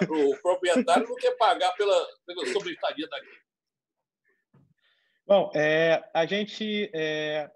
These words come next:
Speaker 2: é, excedeu um pouco o tempo, mas, ah, vou pedir aos, ao, vou pedir a gentileza do,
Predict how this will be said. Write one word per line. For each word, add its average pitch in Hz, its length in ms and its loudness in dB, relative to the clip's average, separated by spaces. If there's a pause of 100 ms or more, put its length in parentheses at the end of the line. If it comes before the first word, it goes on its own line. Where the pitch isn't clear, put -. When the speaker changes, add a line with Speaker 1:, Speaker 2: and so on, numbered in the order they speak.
(280)
Speaker 2:
é, 127 360 -8
excedeu 170 360 -4
um 190 40 -4
pouco 190 260 -6
o - 40 -14
tempo, 214 380 2
mas, 180 440 -2
ah, 160 120 2
vou 156 200 -4
pedir 190 280 -4
aos, 180 300 -2
ao, 151 340 -2
vou 156 140 -10
pedir 165 420 -10 (380)
a 139 180 4
gentileza 165 800 -4 (520)
do, 151 320 -8